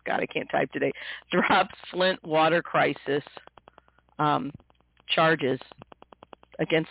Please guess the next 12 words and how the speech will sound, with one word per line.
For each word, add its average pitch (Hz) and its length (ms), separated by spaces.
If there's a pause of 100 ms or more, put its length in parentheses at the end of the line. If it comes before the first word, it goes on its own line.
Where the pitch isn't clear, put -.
seven 143 380 (160)
officials. 123 560 (760)
Okay? 147 360 (1800)
And 156 220
it 175 80
was 190 160
written, 160 420 (160)
um, 147 360 (220)
it - 80
was 160 100 (120)
published 185 600 (560)
October 165 460